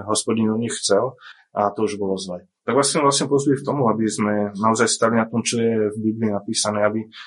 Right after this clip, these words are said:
tie naše nohy neuhnuli vľavo ani vpravo, ale aby sme pevne vykročili za Pánom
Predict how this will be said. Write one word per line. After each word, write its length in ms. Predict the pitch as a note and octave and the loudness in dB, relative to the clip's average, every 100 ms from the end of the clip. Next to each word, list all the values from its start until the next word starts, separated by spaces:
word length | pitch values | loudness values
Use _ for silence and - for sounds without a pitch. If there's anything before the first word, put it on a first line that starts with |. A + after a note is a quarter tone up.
| - | -2
tie 80 | A#2+ | 0
naše 240 | A#2 - | 2 2
nohy 240 | A#2 A#2+ | 2 2
neuhnuli 880 | A2 A2 A#2 A#2+ A#2 A2 G#2 G2 - | 2 2 0 0 -2 0 -4 -6 -16
vľavo 400 | - G2+ G#2+ A2+ | -6 0 2 0
ani 100 | B2+ A#2+ | -4 -6
vpravo, 400 | G2+ G2+ G#2+ G#2 | -4 -4 0 0
ale 240 | G#2 - - - _ | -2 -6 -20 -20 _
aby 140 | - A2+ | -4 -2
sme 160 | B2 A#2 | 0 2
pevne 320 | B2 B2+ A2+ | 2 2 -2
vykročili 480 | A2 A#2+ - A#2 G#2+ | -4 -6 -4 0 0
za 160 | G2+ | 0
Pánom 340 | G2 G#2 F#2+ | 2 0 0